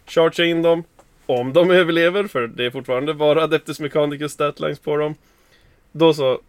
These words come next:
är det två command points eller bara ett. Eh, jag tror det är ett, eh, command point. Då de sätter klorna i dem. Och då är det alla units inom en tum. Om de gör en fallback move på två plus, då så får de inte göra det. Och det är just nu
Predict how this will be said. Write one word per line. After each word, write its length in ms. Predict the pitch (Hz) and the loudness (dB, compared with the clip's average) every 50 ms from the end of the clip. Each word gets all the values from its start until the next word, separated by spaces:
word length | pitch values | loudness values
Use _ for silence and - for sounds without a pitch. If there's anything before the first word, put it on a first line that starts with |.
| _ _ _ _ - | _ _ _ _ -4
är 120 | 151 143 | -4 -4
det 60 | 139 | -4
två 320 | - - - 160 156 147 135 | -6 -12 -10 -4 -4 -4 -4
command 280 | - - 143 139 135 | -4 -4 -4 -4 -4
points 180 | 139 139 127 143 | -6 -8 -6 -4
eller 160 | 131 131 131 | -4 -4 -2
bara 140 | 127 131 - | -4 -4 -6
ett. 460 | - 143 135 - - - - - - - _ _ _ | -4 -8 -10 -10 -14 -18 -18 -18 -18 -20 _ _ _
Eh, 80 | - 147 | -8 -6
jag 300 | 139 139 139 139 147 143 | -2 -2 0 0 -2 -2
tror 180 | - 147 135 131 | -4 -4 -4 -4
det 60 | 127 | -2
är 80 | 123 | -4
ett, 280 | 127 - _ _ - - | -6 -8 _ _ -14 -12
eh, 240 | 139 131 131 131 127 | -10 -8 -8 -8 -10
command 320 | - 147 139 139 139 135 | -8 -6 -6 -6 -6 -4
point. 340 | 143 139 139 139 135 - - - - - - _ | -4 -6 -6 -6 -8 -12 -20 -20 -20 -20 -20 _
Då 240 | 131 127 131 143 139 | -20 -8 -2 0 0
de 140 | 139 131 131 | 0 0 0
sätter 240 | - 143 131 - 135 | -2 -4 -4 -4 -8
klorna 400 | - - 165 151 147 143 135 131 | -4 -2 -2 -2 0 0 -2 -2
i 100 | 127 127 | -2 -2
dem. 280 | 127 135 139 139 139 - - _ - | -4 -6 -6 -8 -10 -14 -18 _ -6
Och 240 | 143 135 131 - - | -4 -4 -4 -4 -2
då 80 | - 139 | -2 0
är 40 | |
det 120 | 131 123 - | 0 0 0
alla 220 | - 180 170 165 160 | 0 0 0 0 0
units 360 | 156 151 151 147 135 - 143 | -2 -2 -4 -6 -6 -8 -8
inom 160 | 131 127 - | -10 -10 -6
en 220 | - 139 135 131 123 | -6 -6 -6 -6 -6
tum. 320 | - 131 127 123 123 123 - _ _ _ _ _ _ _ _ _ _ _ _ _ | -6 -6 -6 -6 -6 -10 -14 _ _ _ _ _ _ _ _ _ _ _ _ _
Om 200 | - 156 151 143 | 0 0 2 2
de 160 | 151 143 139 | 0 0 2
gör 120 | 139 135 | 2 2
en 60 | 135 127 | 0 0
fallback 480 | - 147 135 127 127 131 120 120 - | -2 -2 -2 -2 0 0 -2 -2 -2
move 260 | 135 127 120 120 117 - - | -6 -6 -6 -6 -6 -8 -6
på 140 | 120 117 | -6 -6
två 240 | - - - 143 135 | -6 -4 -2 -2 -2
plus, 520 | 127 _ - 123 123 - - - - - _ _ _ _ | -2 _ -8 -8 -8 -6 -8 -14 -16 -18 _ _ _ _
då 300 | 147 131 123 139 135 120 | -18 -12 -4 -4 -4 -4
så 80 | 123 | -4
får 160 | - - 127 113 | -6 -6 -6 -4
de 100 | 117 113 | -4 -8
inte 140 | 113 123 | -8 -8
göra 100 | - 55 | -8 -8
det. 100 | 50 - - _ _ _ _ _ _ _ _ _ _ _ _ _ _ _ 123 98 _ _ - | -8 -10 -14 _ _ _ _ _ _ _ _ _ _ _ _ _ _ _ -20 -20 _ _ -6
Och 140 | 143 135 135 | -6 -6 -6
det 180 | 131 131 151 156 | -6 -6 -4 -2
är 140 | 151 139 135 | 0 0 0
just 340 | 131 131 143 135 - - - | 0 -2 -6 -8 -8 -6 -6
nu 320 | 202 202 165 135 120 - | -2 -2 0 -2 -2 -6